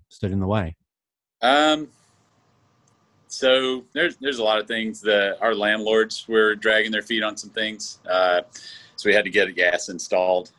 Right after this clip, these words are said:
Speaker 2: uh, to the building. So that was, that was an interesting hurdle. Um, and just your normal, you know, delays that you have with construction, uh, just amplified because there was no one working in the offices for the state and the city. So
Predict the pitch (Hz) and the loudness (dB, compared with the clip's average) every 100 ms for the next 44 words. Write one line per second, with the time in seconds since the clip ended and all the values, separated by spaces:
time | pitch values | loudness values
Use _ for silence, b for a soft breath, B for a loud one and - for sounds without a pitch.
0 | _ 87 90 85 92 87 92 90 90 - | _ -6 -4 -4 -8 -2 0 0 -4 -8
1 | - 90 95 98 87 - - b b b | -2 0 0 -2 -4 -8 -14 b b b
2 | b - 113 104 107 104 113 104 - 107 | b 0 2 0 -2 -2 0 0 -2 -8
3 | 98 107 104 104 101 _ 95 95 95 95 | -4 0 0 -2 -6 _ -6 -4 -4 -6
4 | 95 _ b b 123 120 139 - 123 107 | -12 _ b b -6 -2 -2 0 -2 -2
5 | 107 110 107 104 101 _ _ _ 101 101 | -4 -2 -4 -6 -10 _ _ _ -8 -4
6 | 95 92 - _ 98 92 98 98 98 98 | -4 -6 -12 _ -6 -2 0 -2 -4 -8
7 | 95 98 92 92 107 90 - 95 - 101 | -2 -2 -2 -6 -12 -8 -4 -4 -4 -10
8 | - _ b b b b 90 90 87 - | -12 _ b b b b -2 0 0 -2
9 | _ 101 104 - - _ _ - 104 113 | _ -6 -4 -6 -16 _ _ -10 -4 -4
10 | 113 104 113 110 110 101 101 98 95 90 | -4 -4 0 2 0 -2 -4 -2 -2 -4
11 | - 95 90 101 101 95 98 107 98 90 | -4 -4 -4 -6 -6 -4 -6 -4 -6 -2
12 | 92 98 - 104 - 82 - 101 98 90 | -2 -2 -6 -12 -12 -12 -4 -2 -2 -4
13 | - 107 120 123 _ b b b b - | -6 -4 -4 -6 _ b b b b -2
14 | 107 98 95 90 | 2 2 2 -2